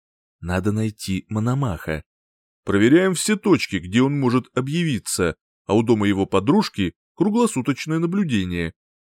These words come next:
Придет, никуда не денется". "У него есть подружка? Почему раньше об этом не сказал?" "Мы определили телефон, по которому он звонил после врача. Это его старая подруга. Она обеспечила ему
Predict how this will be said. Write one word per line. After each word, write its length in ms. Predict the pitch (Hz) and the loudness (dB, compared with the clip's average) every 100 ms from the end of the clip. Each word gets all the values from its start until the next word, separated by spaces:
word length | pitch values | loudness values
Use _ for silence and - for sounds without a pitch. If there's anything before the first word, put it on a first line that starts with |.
| _ | _
Придет, 560 | 160 208 202 151 87 - _ _ | -2 0 4 4 4 -2 _ _
никуда 420 | 180 214 247 196 131 | -6 -2 2 2 2
не 140 | 107 | 0
денется". 640 | 110 98 87 - 90 78 _ _ _ _ _ _ | 0 -2 -2 -4 -2 -2 _ _ _ _ _ _
"У 80 | 85 | -10
него 300 | 87 85 85 | -6 -2 -2
есть 240 | 80 - | -2 -6
подружка? 720 | - 82 87 165 196 - 85 76 _ _ _ _ | -6 -4 0 -2 -2 -4 -6 -6 _ _ _ _
Почему 380 | 98 - 151 208 | -8 -4 0 2
раньше 340 | 208 110 - | 2 -2 -2
об 120 | 98 98 | -2 -2
этом 200 | 90 95 | -2 -6
не 80 | |
сказал?" 520 | 98 - 139 110 76 - _ _ _ _ _ _ | -6 -4 -2 -2 -2 -6 _ _ _ _ _ _
"Мы 160 | 95 110 | 0 2
определили 640 | 113 131 139 170 139 92 | 2 0 0 0 0 0
телефон, 540 | - 98 95 170 190 | -2 0 2 4 2
по 160 | 147 110 | 2 -2
которому 640 | - 101 185 175 110 104 - | -2 0 2 2 2 -2 0
он 200 | 175 190 | 0 0
звонил 440 | 180 196 135 151 | 0 0 0 -2
после 420 | - 101 92 107 | -2 -4 -2 -2
врача. 540 | 107 123 123 - 80 76 _ _ _ _ | 0 0 -2 -4 -4 -6 _ _ _ _
Это 220 | - 170 196 | -2 0 2
его 200 | 202 208 | 2 0
старая 420 | - 170 165 170 | 0 0 2 0
подруга. 680 | 180 185 170 117 92 85 - _ _ _ | 0 0 2 0 2 -2 -2 _ _ _
Она 240 | 87 101 101 | -4 0 2
обеспечила 600 | 110 110 - 113 110 101 | 2 0 -2 0 2 2
ему 280 | 101 101 | 2 -2